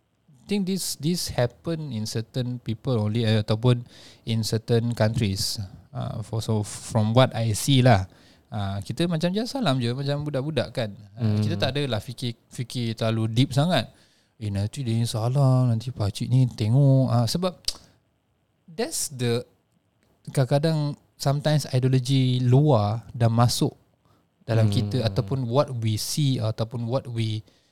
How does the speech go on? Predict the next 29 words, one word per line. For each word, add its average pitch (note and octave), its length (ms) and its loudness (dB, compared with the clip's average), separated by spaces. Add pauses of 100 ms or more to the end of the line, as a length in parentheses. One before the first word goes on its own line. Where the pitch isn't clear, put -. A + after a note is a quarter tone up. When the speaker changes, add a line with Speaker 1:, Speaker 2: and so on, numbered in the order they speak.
(140)
Speaker 1:
exposed - 680 -2
to, A#2 460 -2
sampaikan A#2+ 580 -2
dia A#2 160 2
rosakkan A#2 560 0 (680)
kita A#2 260 -6
punya A#2+ 320 -4
akal A2 400 0
fikiran A#2+ 720 2 (320)
to C3 160 -2 (120)
think E3+ 240 2
like C3 200 0
a A#2 80 -4
normal A2+ 340 0
person, G#2+ 540 -2 (1160)
to A#2+ 100 -2 (200)
think D#3+ 340 0
everyone C3 480 2
like B2 160 -6
a A2+ 80 -8
normal, A#2 340 0
to - 160 0
treat - 240 2
everyone B2 380 0
like A2+ 160 -4
a A#2+ 80 -2
normal A2+ 260 2
person A2+ 320 -2
also. G#2 320 -4